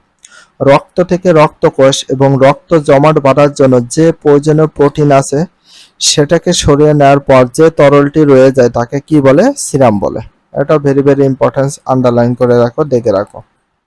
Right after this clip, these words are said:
অন্যভাবে বলা যায়, রক্ত জমাট বাঁধার পর যে স্বচ্ছ রস পাওয়া যায় তাকে সিরাম বলে।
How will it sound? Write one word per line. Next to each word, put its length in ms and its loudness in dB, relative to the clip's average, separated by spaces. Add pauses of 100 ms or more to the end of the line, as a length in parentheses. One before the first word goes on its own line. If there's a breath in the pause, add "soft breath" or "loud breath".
(1300 loud breath)
অন্যভাবে 640 4
বলা 300 2
যায়, 280 0 (1000)
রক্ত 560 0
জমাট 480 2
বাঁধার 420 2
পর 260 2
যে 220 0
স্বচ্ছ 580 -4
রস 500 2
পাওয়া 220 2
যায় 200 0
তাকে 320 -6
সিরাম 360 -2
বলে। 240 -6